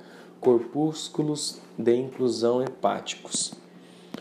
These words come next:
No Brasil foram revisados relatórios de necropsia de quinhe-, cinco mil trezentos e sessenta e um cães durante um período de quarenta e três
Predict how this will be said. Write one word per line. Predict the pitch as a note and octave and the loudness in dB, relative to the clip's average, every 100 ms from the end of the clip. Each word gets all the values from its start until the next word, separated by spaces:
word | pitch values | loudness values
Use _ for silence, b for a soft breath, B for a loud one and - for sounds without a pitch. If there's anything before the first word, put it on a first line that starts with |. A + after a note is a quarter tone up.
| B B - | B B 0
No | C#3+ | 2
Brasil | C#3 C3+ A#2+ C#3 | 4 2 2 -2
foram | - C3 B2+ | 0 0 2
revisados | A#2+ B2 A#2 A2 A#2 A#2 A#2 A2+ | 2 0 0 2 4 4 2 2
relatórios | B2 A2+ A#2 A2+ A#2 A2 | 4 4 2 2 2 2
de | A#2 | 2
necropsia | A#2 A#2 A#2+ A2+ - - B2+ A#2+ A2+ | 2 2 0 0 -2 0 4 4 4
de | A2 A2+ - - - | 0 -2 -4 -16 -14
quinhe-, | - B2+ B2+ C3+ - | -6 -2 0 0 -2
cinco | - - F#3 F3+ | -2 0 0 0
mil | C3 B2 C#3 F#3 - - B B B B - | 0 2 2 0 -2 -12 B B B B -2
trezentos | B2 B2 A2+ B2+ C#3+ | 4 4 4 -2 -4
e | C3 | -6
sessenta | - - - B2+ B2 | -6 -4 -2 -2 2
e | |
um | A2+ G#2+ | 0 0
cães | A2+ A#2+ A#2+ | 0 0 2
durante | A#2+ A#2+ A#2+ A#2+ | 0 0 -2 -4
um | |
período | A#2 A#2 A#2 B2 | 2 2 2 -2
de | A#2 A#2 | -4 2
quarenta | A#2 G#2+ A#2+ D3+ D#3 D#3+ - - | 4 6 4 0 0 0 -2 -4
e | - | -4
três | - A2 A#2+ C3 - | 0 2 4 2 -4